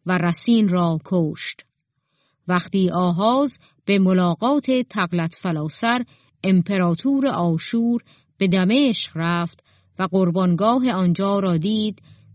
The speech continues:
نقشهٔ ساختمان آن را با تمام جزئیاتش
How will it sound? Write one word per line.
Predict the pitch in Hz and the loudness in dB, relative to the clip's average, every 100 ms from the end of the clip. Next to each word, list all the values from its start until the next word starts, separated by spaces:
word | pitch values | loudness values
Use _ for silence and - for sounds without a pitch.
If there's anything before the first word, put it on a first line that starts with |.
| 185 | -2
نقشهٔ | 202 - - 285 277 262 | -2 -2 0 2 2 0
ساختمان | - 190 170 - 175 202 285 262 | -2 -2 -2 -2 -2 0 2 2
آن | 190 202 | 2 -2
را | 190 190 180 180 - _ _ | -2 -2 -2 -6 -14 _ _
با | 202 196 | 0 2
تمام | 180 185 202 262 269 254 | 2 0 2 4 4 2
جزئیاتش | 202 180 170 - 175 190 247 254 220 196 - | 0 -2 -4 -2 0 2 0 -2 -2 -2 -6